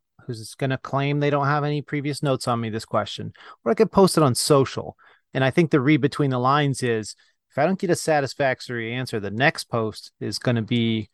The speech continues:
a really negative post about you guys for everyone else to see.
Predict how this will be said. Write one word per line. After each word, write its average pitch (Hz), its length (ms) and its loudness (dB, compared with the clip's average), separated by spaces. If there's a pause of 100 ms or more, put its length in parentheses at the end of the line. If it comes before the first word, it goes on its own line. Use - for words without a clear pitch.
(400)
a 120 160 -6
really 139 320 2
negative 113 580 0 (600)
post 123 320 -2
about 110 260 2
you 113 160 -4
guys 101 460 0
for 110 160 -8
everyone 113 340 -4
else 104 180 -4
to 107 80 -14
see. 101 380 -8